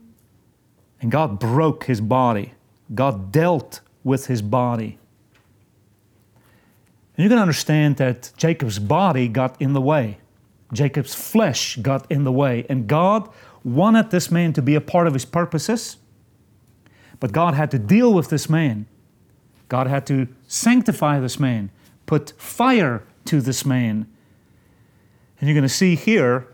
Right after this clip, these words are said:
God actually touched him and crippled him. Let's read together Genesis chapter thirty-two.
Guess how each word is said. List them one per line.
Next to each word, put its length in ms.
God 320
actually 420
touched 460
him 240
and 160
crippled 600
him. 280
Let's 200
read 180
together 360
Genesis 500
chapter 400
thirty-two. 540